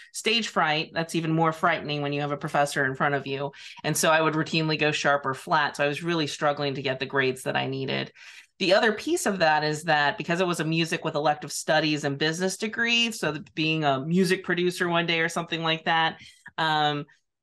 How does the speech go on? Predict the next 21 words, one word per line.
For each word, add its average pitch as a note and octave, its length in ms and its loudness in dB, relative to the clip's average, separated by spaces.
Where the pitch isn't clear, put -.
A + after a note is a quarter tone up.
I F3 100 -2
got F3+ 180 0
exposure F#3 640 0
to E3 600 -2
business F#3+ 440 -2
classes C#3+ 420 -4
'cause D#3+ 120 -4
they F3 100 2
didn't G3 140 -2
have D#3+ 240 0
actual, D#3+ 280 -2
like, C#3 200 -2
music D#3+ 420 2
business C3+ 340 -2
classes. B2 520 -2
They D3+ 100 2
just D3+ 220 -2
shoved D#3+ 260 2
you C#3+ 80 -4
to C#3+ 140 -8
the, C3 220 0